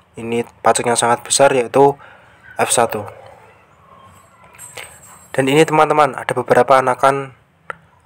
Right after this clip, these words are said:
Bangkok dengan paman ninja. Ini silangan ya teman-teman. Ada yang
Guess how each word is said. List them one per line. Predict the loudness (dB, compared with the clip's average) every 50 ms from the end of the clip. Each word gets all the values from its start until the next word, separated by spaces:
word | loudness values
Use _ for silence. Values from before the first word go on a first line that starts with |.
| _ _ _ _ _ _ _ _ _ _ _ _ _ _ _ _ -6
Bangkok | -4 -4 -2 0 2 2 2 2 0 -4 -4
dengan | -2 0 0 2 2
paman | 2 2 2 0 0
ninja. | -2 -4 -4 -4 -4 -4 -8 -12 -20 _ _ _ _ _ _ -12
Ini | -8
silangan | -6 -2 0 2 2 2 2 2 0 -2
ya | -4
teman-teman. | -4 -4 -6 -4 -4 -4 -4 -4 -4 -6 -16 -20 _ _ _ _ _ _ _ _ _ _ _ _ _ _ _ -20
Ada | -12 -6 -4 -2 0 0
yang | 0 -2 -2 -4